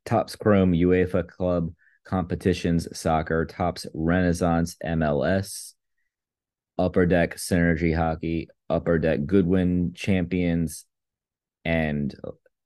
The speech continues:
two, three more here. Then we'll actually round out the entire month of June with this one. Rittenhouse Star Trek Discovery Season four, Bowman University Best Basketball, and last but not least, Panini One Football.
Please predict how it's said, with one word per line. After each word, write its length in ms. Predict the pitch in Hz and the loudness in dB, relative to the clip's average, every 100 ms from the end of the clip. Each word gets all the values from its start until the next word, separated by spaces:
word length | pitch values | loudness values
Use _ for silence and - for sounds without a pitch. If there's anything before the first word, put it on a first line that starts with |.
| _ | _
two, 440 | - 104 98 95 87 | 0 4 4 4 0
three 200 | 104 107 | 2 4
more 260 | 101 101 98 | 4 4 2
here. 320 | 110 104 104 | 0 2 0
Then 260 | 82 85 82 | 0 -2 0
we'll 220 | 78 71 | -2 -2
actually 300 | 82 - 82 | -4 -4 -4
round 280 | 76 78 82 | -4 -4 -4
out 160 | - | -6
the 120 | 85 | -6
entire 360 | 76 78 87 87 | -8 -2 0 2
month 220 | 87 82 | 2 0
of 80 | 82 | 0
June 300 | 80 98 95 | 2 2 4
with 120 | 95 | 2
this 220 | 98 90 | -2 -4
one. 380 | 98 92 90 87 _ _ _ _ _ _ _ - | -2 -2 -2 -4 _ _ _ _ _ _ _ -6
Rittenhouse 640 | 90 107 87 95 104 98 - | 2 2 2 0 0 0 -4
Star 340 | - 85 90 | -6 -2 -2
Trek 360 | - 95 90 - | -2 -2 -4 -8
Discovery 580 | 85 - 92 90 90 | -8 0 2 2 2
Season 420 | 85 - 90 85 80 - | 0 0 0 0 -4 0
four, 340 | 101 95 92 | 2 2 2
Bowman 460 | 85 95 92 92 87 | 0 0 0 0 0
University 640 | 90 92 92 90 85 90 | 0 -2 0 -2 -2 -6
Best 340 | 73 92 85 - | -4 -4 -4 -2
Basketball, 640 | 82 85 - 85 82 82 - | -2 -2 -4 -2 0 0 -2
and 340 | 107 110 107 82 | -2 0 -2 -2
last 360 | 85 82 80 | -2 -2 -2
but 140 | 80 73 | -6 -4
not 240 | 76 73 | -4 0
least, 260 | 95 92 - - | 2 0 -4 -6
Panini 360 | 87 85 85 80 | 0 2 2 2
One 260 | 73 71 | 0 -4
Football. 520 | - 73 69 62 69 | -4 -6 -4 -6 -6